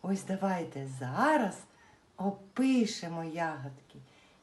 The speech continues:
Які вони? Які ще ягідки ростуть в лісі? Так давайте, дітки, відповімо нашому їжачку на питання. Ягоди які?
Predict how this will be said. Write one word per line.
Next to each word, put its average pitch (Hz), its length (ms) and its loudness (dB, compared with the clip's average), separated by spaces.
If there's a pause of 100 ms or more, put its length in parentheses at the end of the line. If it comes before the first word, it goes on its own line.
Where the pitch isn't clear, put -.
(120)
Які 311 1120 2
вони? 160 500 -4 (420)
Які 311 460 2
ще 330 760 4
ягідки 190 760 2
ростуть 170 600 -8
в 151 40 -10
лісі? 156 480 -10 (920)
Так 170 200 -6
давайте, 233 520 0
дітки, 156 640 -2 (460)
відповімо 277 880 4
нашому 151 680 -2 (180)
їжачку 151 800 -2 (120)
на 214 120 -4
питання. 160 640 -4 (440)
Ягоди 160 800 0 (340)
які? 220 880 0